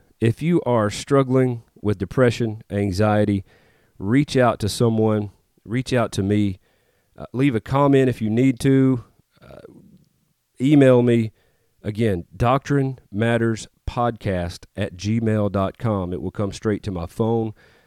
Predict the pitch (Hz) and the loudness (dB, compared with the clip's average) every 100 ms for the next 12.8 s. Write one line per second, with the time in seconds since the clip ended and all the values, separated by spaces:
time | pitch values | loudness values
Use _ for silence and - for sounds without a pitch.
0 | _ _ 82 82 - 120 107 107 98 113 | _ _ -14 -10 -4 -2 -2 -2 -4 -6
1 | 85 - - 123 127 - - - _ _ | -6 -10 -8 -2 -2 -4 -10 -20 _ _
2 | _ _ - 110 98 87 110 110 95 85 | _ _ -10 -6 -4 -6 -4 -2 -2 -6
3 | - _ _ _ _ - 98 107 95 - | -12 _ _ _ _ -6 -4 -2 -4 -4
4 | 85 98 87 82 78 - _ _ _ - | -8 -6 -6 -8 -10 -16 _ _ _ -10
5 | 113 165 123 117 - _ _ _ 98 104 | 0 2 2 -2 -12 _ _ _ -8 -2
6 | 131 131 120 135 117 113 117 156 107 110 | 0 2 2 0 0 0 0 2 0 -2
7 | - 113 113 101 - _ 104 151 180 113 | -2 0 0 -2 -10 _ -4 -2 0 -2
8 | 117 107 120 127 113 - 131 110 117 113 | -2 -2 0 0 -2 -2 0 0 0 -2
9 | - 135 113 101 120 - - - 117 113 | -4 -2 -2 0 2 2 -2 -6 -6 -4
10 | 120 123 131 117 117 - _ _ - 107 | -2 -2 -4 -4 -4 -6 _ _ -12 -10
11 | 95 131 127 107 98 117 135 147 - _ | -2 -2 -2 -4 0 2 2 -2 -8 _
12 | _ - 113 101 - 123 135 | _ -4 -4 -4 -4 -4 -4